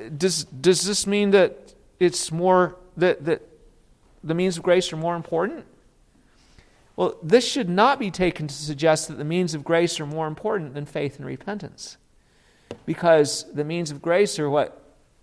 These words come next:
work faith and repentance into us, as it were. One reason that they are given more space is because faith and repentance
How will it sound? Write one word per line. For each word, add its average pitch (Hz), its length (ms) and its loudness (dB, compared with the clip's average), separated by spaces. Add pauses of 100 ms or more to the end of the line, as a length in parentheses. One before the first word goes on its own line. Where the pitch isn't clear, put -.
(140)
work 143 500 2
faith 143 340 -4
and 143 80 -8
repentance 127 520 -8
into 131 300 -6
us, 113 220 -4
as 123 120 -10
it - 100 -8
were. 117 220 -2 (400)
One 202 260 4
reason 190 440 2
that 170 180 6
they 165 100 4
are 165 120 4
given 170 320 0
more 147 200 -4
space 220 560 0
is 156 220 -4
because 156 400 -2
faith 185 340 0
and 165 80 -6
repentance 180 640 -4